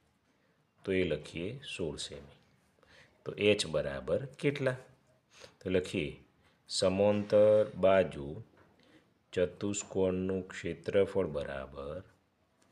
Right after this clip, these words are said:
બી ગુણ્યા એચ. ક્ષેત્રફળ બસો આપેલું છે. બી સોળ આપ્યા છે, એચને શોધવાના જ પડી રાખો. તો બસો અને સોળ કયો થઈ જશે? ભગાઈ જશે.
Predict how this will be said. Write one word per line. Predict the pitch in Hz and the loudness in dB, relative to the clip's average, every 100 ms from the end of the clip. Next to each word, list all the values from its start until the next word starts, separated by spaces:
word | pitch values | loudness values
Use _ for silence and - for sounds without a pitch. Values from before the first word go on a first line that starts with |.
| _ _ _ - _ _ 98 | _ _ _ -20 _ _ -6
બી | 98 101 101 87 | -2 0 0 -2
ગુણ્યા | 76 76 73 80 90 113 | -4 -6 -4 -4 -4 -2
એચ. | 117 113 - - - _ _ _ _ - _ - - | -4 -4 -12 -18 -20 _ _ _ _ -20 _ -20 -14
ક્ષેત્રફળ | - 90 - 107 113 | -4 -4 2 4 6
બસો | 110 104 - 117 | 8 8 8 10
આપેલું | 117 113 117 110 110 | 10 8 2 2 -4
છે. | 107 - _ - _ _ _ _ _ _ _ _ _ _ - | -8 -12 _ -20 _ _ _ _ _ _ _ _ _ _ -4
બી | 95 107 | 0 2
સોળ | 110 - 110 110 | 2 6 10 12
આપ્યા | 107 110 104 | 12 10 8
છે, | - 104 104 - | 8 -4 -4 -8
એચને | 85 85 - 95 | -2 -2 0 -2
શોધવાના | 92 98 87 98 87 76 | -2 -2 2 4 4 2
જ | |
પડી | 87 95 76 | -2 -2 -2
રાખો. | 65 - - _ _ _ _ _ _ _ _ - | -8 -14 -18 _ _ _ _ _ _ _ _ -12
તો | 90 | 0
બસો | 87 80 - 101 69 - - | 2 4 4 4 2 -8 -14
અને | 85 76 | -10 -6
સોળ | - 90 92 | -4 -2 2
કયો | 110 | 4
થઈ | 107 98 | 6 4
જશે? | 90 87 95 | 2 -2 0
ભગાઈ | 95 107 95 67 | 4 4 2 -4
જશે. | 65 - | -6 -8